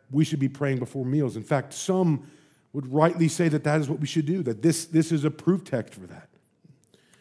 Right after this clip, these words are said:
And while it's difficult to know if that's exactly what's intended by Paul's language, it sure is a good practice. Why do we pray before a meal? Not because we'll be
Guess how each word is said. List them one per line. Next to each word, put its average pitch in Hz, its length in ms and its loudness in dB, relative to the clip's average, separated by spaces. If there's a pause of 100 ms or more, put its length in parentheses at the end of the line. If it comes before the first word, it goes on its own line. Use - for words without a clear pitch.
(140)
And 139 120 0
while 180 180 8
it's 131 140 2
difficult 185 480 4
to 165 60 2
know 175 280 8
if - 120 0 (440)
that's 139 160 -4
exactly 165 540 6
what's 156 180 2
intended 151 460 0
by 135 120 2
Paul's 135 300 0
language, 147 380 2
it 117 80 -8
sure 170 280 0
is 117 100 -4
a 113 40 -6
good 117 200 -6
practice. - 580 -10 (1300)
Why 143 180 -4
do 180 80 2
we 180 100 2
pray 165 280 -2
before 156 320 -4
a 139 40 -2
meal? 156 380 0 (600)
Not 143 140 -10
because 156 240 -6
we'll 131 100 -8
be 113 220 -6